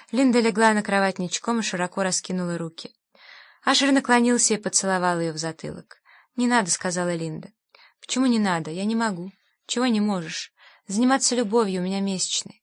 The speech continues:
«Месячные? У Линды Фокс бывают месячные?» Это было невероятно. Ашер резко отдёрнулся и застыл. «Ты уж прости, что так вышло», — сказала Линда. «А теперь помассируй мне плечи, а то их тоже сводит. И в сон меня что-то клонит. От вина, наверное, очень».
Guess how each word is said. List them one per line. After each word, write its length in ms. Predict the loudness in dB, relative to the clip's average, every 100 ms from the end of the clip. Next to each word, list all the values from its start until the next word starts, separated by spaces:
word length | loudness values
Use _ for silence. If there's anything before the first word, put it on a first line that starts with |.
| _ _ _ -20 -20 -20 _
«Месячные? 600 | -2 0 0 0 -2 -2
У 40 | 0
Линды 240 | 0 0
Фокс 280 | -2 -4 -2
бывают 340 | -2 0 0
месячные?» 640 | -2 -2 -2 -4 -6 -10 -16 _ _ _
Это 160 | -8 -4
было 180 | 0 0
невероятно. 760 | 0 0 -2 -4 -6 -10 -16 _ -20 -20 -12
Ашер 280 | -6 -2 0
резко 320 | 0 0 0
отдёрнулся 520 | -2 -2 -2 -2 -2 -2
и 20 |
застыл. 500 | -4 -6 -8 -16 -16 _ _ _ _ -20 _
«Ты 100 | -6
уж 100 | -6
прости, 360 | -2 -2 0 -2
что 160 | -2 -2
так 220 | -4 -2
вышло», — 260 | -4 -2
сказала 440 | -4 -4 -6 -4 -4
Линда. 380 | -6 -8 -12 -18 _ _ _ -20 -20 -6
«А 80 |
теперь 240 | -4 0 0
помассируй 520 | 2 4 4 4 2
мне 160 | 0 -4
плечи, 360 | -6 -4 -4
а 60 | -2
то 80 | -4
их 140 | -4
тоже 200 | -6 -2
сводит. 540 | -2 -2 -8 -10 -18 _ -20 -20 -20 _
И 80 | -8
в 40 |
сон 200 | 0 2
меня 180 | 2 0
что-то 300 | -2 -4 -8
клонит. 520 | -6 -4 -4 -8 -14 _ _ _ _ _
От 140 | -10 -2
вина, 260 | 0 2
наверное, 560 | 0 -2 -4 -6 -8 -8
очень». 400 | -6 -6 -6